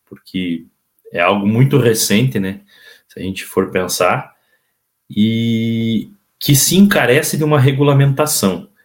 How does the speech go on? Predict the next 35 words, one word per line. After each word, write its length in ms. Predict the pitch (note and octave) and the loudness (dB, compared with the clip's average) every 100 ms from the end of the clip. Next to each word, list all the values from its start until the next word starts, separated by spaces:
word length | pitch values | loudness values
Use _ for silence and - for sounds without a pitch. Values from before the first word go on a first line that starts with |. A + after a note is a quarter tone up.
| - | 0
Eu 120 | G2+ | 2
acho 140 | B2 - | 2 0
que, 300 | C#3 C3 - _ - | -2 -4 -14 _ -8
ah, 220 | G#2 - | -6 -2
eu 120 | A2+ A2+ | -2 0
vou 80 | |
fazer 200 | C3 C3+ | 2 4
um 120 | D3 C#3+ | 4 2
paralelo, 520 | D3+ A#2+ A2+ D3+ B2+ | 2 4 4 2 0
que 60 | |
talvez 260 | - A2 C3+ | 0 0 0
seja 180 | C3+ B2+ | 0 0
até 140 | B2+ | 0
meio 180 | D3 F3+ | 0 0
esdrúxulo, 580 | C#3+ G#2+ B2+ D#3+ - G#2+ | 0 2 2 2 2 2
mas 180 | G#2 G2+ | 4 2
eu 80 | A2 | 2
acho 120 | - | 2
pra 100 | A#2 | 2
ilustrar 540 | B2 C3 - A#2 A#2+ A#2 - | 2 0 0 0 0 0 -4
o, 40 | G#2+ | -6
o, 480 | G2+ - A2+ G#2+ - | -6 -4 -4 -6 -8
o 40 | A2 | -10
que, 320 | - A#2 A2 | -2 -2 -2
o 80 | - | -8
que 120 | G2+ B2 | -2 0
me 100 | A2 | 2
vem 180 | A#2 A#2 | 2 2
à 60 | |
mente, 280 | G#2 A2+ G#2 | 2 0 -2
assim, 260 | - G#2+ A#2 | -4 -2 -2
o, 160 | A2+ G#2 G2+ | -4 -8 -4
como 180 | A2 A2 | -2 0
eu 60 | |
quero 240 | G#2+ G#2+ | -2 -4